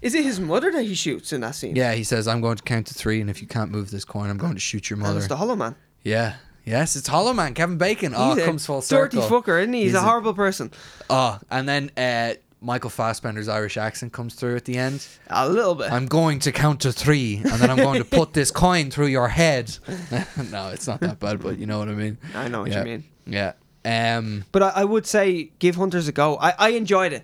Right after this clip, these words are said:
Speaker 2: Yeah.
Speaker 1: But it, I did have to get over that element at first, because
Speaker 2: Yeah.
Speaker 1: right at the get-go, you're like, "Whoa, this is, this is different than I expected."
Speaker 2: Mm-hmm.
Speaker 1: It's,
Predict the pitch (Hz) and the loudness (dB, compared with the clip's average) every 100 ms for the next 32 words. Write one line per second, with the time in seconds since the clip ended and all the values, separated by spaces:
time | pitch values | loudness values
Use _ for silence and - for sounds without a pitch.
0 | - 123 113 208 190 190 - 185 208 220 | -10 -4 0 4 4 2 2 2 2 2
1 | 208 196 180 170 165 165 151 170 160 147 | 0 2 2 4 2 2 2 0 0 -2
2 | 147 160 147 - 131 196 165 - - 185 | -2 -2 -2 0 2 2 2 -6 -14 2
3 | 214 262 226 208 175 165 185 185 165 165 | 4 4 2 2 2 2 0 2 0 2
4 | 156 135 - - - - 156 214 277 196 | 0 -2 -8 -20 -20 -8 2 4 4 2
5 | 180 - 180 151 - - - _ - 311 | -4 -4 -4 -6 -12 -18 -20 _ -6 -2
6 | 277 - 247 - 185 147 147 139 127 120 | -2 0 0 0 -2 -4 -2 -4 -4 -2
7 | 123 117 123 127 147 | -2 -2 -4 -4 -6